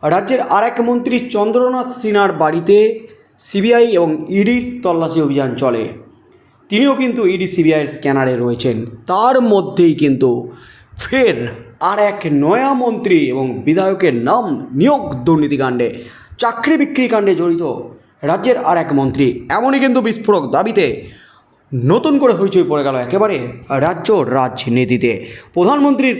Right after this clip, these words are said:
কথাতেই ব্যাকফুটে এসএসসি, পিসি ভাইপোর নাম প্রকাশ, দুর্নীতিকাণ্ডে মন্ত্রীযোগের বিস্ফোরক তথ্য এবার সামনে। সুপ্রিম কোর্টে আজ স্কুল সার্ভিস কমিশন স্বীকার করে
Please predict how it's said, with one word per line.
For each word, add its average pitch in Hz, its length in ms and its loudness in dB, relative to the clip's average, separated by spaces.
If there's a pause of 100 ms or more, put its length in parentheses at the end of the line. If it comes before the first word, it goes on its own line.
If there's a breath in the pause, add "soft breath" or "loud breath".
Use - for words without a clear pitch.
(120)
কথাতেই 202 420 2 (240)
ব্যাকফুটে 240 540 0 (200)
এসএসসি, 262 520 0 (920 loud breath)
পিসি 269 320 0
ভাইপোর 240 420 2 (160)
নাম 175 140 2 (180)
প্রকাশ, 185 340 0 (280)
দুর্নীতিকাণ্ডে 190 680 2 (420)
মন্ত্রীযোগের 160 760 2 (240)
বিস্ফোরক 208 520 0
তথ্য - 260 -2
এবার 123 260 0 (320)
সামনে। 123 320 -2 (680 loud breath)
সুপ্রিম 247 380 0
কোর্টে 170 220 2
আজ 139 160 0 (180)
স্কুল 226 320 0
সার্ভিস 156 240 0
কমিশন 135 440 0
স্বীকার 214 440 0
করে 214 240 2